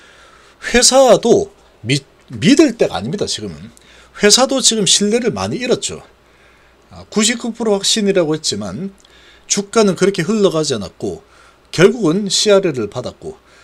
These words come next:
씨원 일 간사 아주 큰 뉘앙스의 글들이 많이 올라왔지만 결국 씨투를 받았다. 그러니까 지금은 아무도 믿지 못하는 상황이다. 그러면 결과는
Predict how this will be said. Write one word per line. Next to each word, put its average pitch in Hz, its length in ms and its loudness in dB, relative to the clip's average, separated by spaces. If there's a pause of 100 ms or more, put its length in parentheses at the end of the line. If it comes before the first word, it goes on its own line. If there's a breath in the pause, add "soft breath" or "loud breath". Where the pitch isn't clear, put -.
(100)
씨원 254 400 0
일 208 100 6
간사 151 280 -2
아주 131 200 -6
큰 208 440 -2
뉘앙스의 117 760 -2
글들이 160 320 -2
많이 98 240 -8
올라왔지만 101 600 -6 (340 soft breath)
결국 170 280 0
씨투를 226 380 -2
받았다. 98 420 -8 (300 soft breath)
그러니까 262 200 -4
지금은 247 520 0 (320 loud breath)
아무도 180 500 0
믿지 220 320 -2
못하는 151 400 -8
상황이다. 104 420 -12 (280 loud breath)
그러면 214 680 0
결과는 226 760 2